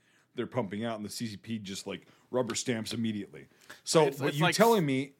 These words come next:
Speaker 2: sorry, Mike,
Speaker 1: Yeah.
Speaker 2: it's like Stalingrad twenty thirteen, just clone copied all over the place.
Speaker 1: Well, the C C P is worse than, I think, the Ru-, the Russians
Speaker 2: Yeah.
Speaker 1: right now.
Speaker 2: Yeah.
Speaker 1: Because, like, if
Speaker 2: Oh,
Speaker 1: the
Speaker 2: yeah.
Speaker 1: C C P, like,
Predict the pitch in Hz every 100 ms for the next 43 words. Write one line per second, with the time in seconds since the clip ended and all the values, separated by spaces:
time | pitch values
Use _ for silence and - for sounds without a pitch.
0 | _ _ 165 143 127 127 131 151 143 -
1 | 147 147 135 131 - 139 117 120 110 -
2 | 117 104 101 _ _ - - _ - 147
3 | 139 123 123 123 120 117 117 117 120 117
4 | 120 - 98 - - 190 190 240 233 214
5 | 240 240 135 123 131 135 - 131 113 104
6 | 110 113 135 127 101 90 87 113 104 98
7 | 104 - 131 131 - 117 113 135 139 143
8 | 139 - 101 92 _ - 131 160 160 156
9 | 147 127 131 - 190 220 165 180 156 131
10 | 110